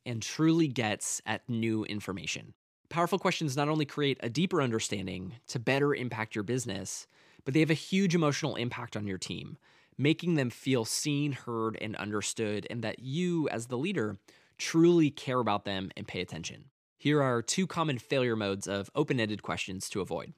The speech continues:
The first is the leading open question. So in this one is where you give them the answer when you ask them the question, like, "So what do you think of that new job? Isn't that hiring manager great? I worked with her before. She's super awesome."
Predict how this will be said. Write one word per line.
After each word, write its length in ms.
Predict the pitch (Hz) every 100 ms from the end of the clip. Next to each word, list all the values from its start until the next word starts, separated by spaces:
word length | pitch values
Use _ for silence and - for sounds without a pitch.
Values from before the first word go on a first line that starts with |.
| -
The 120 | 127
first 400 | - 160 170 -
is 180 | 127 123
the 100 | 135
leading 340 | 135 147 147
open 220 | 127 123 110
question. 520 | 98 - - - 131 _ - - - - _
So 160 | -
in 80 | 120
this 200 | 151 170
one 300 | 151 131 120
is 220 | - 110
where 460 | 113 110 107 101 101 -
you 180 | 123
give 240 | 123 151 139
them 140 | 147
the 160 | 131 113
answer 320 | 123 135 135
when 120 | 117
you 100 | 110
ask 220 | 104 110 -
them 100 | 107
the 60 |
question, 520 | - 117 - 92 92
like, 300 | 90 87 90 - _ - - _
"So 180 | - 107
what 80 |
do 60 | 135
you 60 | 143
think 140 | 143
of 60 | 143
that 120 | 139
new 120 | 147
job? 380 | 139 156 113 101
Isn't 140 | 110
that 120 | 127
hiring 300 | 127 123 131
manager 300 | 131 139 131
great? 460 | 120 113 107 202 - - - -
I 80 | 113
worked 220 | 143 160
with 100 | 151
her 120 | 170
before. 280 | 151 208 151
She's 180 | 139 -
super 280 | 170 185 190
awesome." 440 | 190 101 92 -